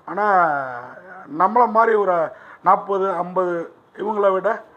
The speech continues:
இன்னைக்கு இருக்கிற டூ கே கிட்ஸ், அவங்க தானே இன்னைக்கு தியேட்டருங்களை வாழ வச்சிட்டு இருக்கிறாங்க. கல்லூரி மாணவர்கள், பள்ளி தோழர்கள், இவங்க தான் வாழ வச்சிட்டு இருக்காங்க இல்லையா? அவங்களுக்கு இது, இந்த படம் ஒரு வேளை பிடிக்கிறதுக்கு வாய்ப்பு இருக்குது. இந்த படம் வந்து, அதாவது நமக்கும் செகண்ட் ஹாஃப் ரொம்ப கிரிப்பா இருக்குது, பிடிச்சிருக்குது.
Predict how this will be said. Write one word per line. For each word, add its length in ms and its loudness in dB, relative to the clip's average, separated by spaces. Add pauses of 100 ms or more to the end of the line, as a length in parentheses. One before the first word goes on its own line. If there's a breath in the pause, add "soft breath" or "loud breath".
(140 soft breath)
இன்னைக்கு 240 -6
இருக்கிற 300 -2 (100)
டூ 160 -8
கே 180 -2
கிட்ஸ், 400 -14 (420 soft breath)
அவங்க 240 0
தானே 180 -2
இன்னைக்கு 220 -2
தியேட்டருங்களை 400 0
வாழ 300 4
வச்சிட்டு 260 -10
இருக்கிறாங்க. 540 -6 (240 loud breath)
கல்லூரி 360 -4
மாணவர்கள், 500 -4
பள்ளி 440 -8
தோழர்கள், 480 -6
இவங்க 280 -10
தான் 260 0 (300 loud breath)
வாழ 220 2
வச்சிட்டு 160 -10
இருக்காங்க 380 -6
இல்லையா? 420 -2 (280 loud breath)
அவங்களுக்கு 460 0
இது, 140 0
இந்த 140 -6
படம் 240 0
ஒரு 120 0
வேளை 180 0
பிடிக்கிறதுக்கு 500 -8
வாய்ப்பு 400 -2
இருக்குது. 360 -10 (320 loud breath)
இந்த 180 -8
படம் 180 2
வந்து, 380 -4 (160)
அதாவது 240 0
நமக்கும் 480 -2
செகண்ட் 240 -2
ஹாஃப் 120 2
ரொம்ப 200 0
கிரிப்பா 420 0
இருக்குது, 340 -6
பிடிச்சிருக்குது. 500 -10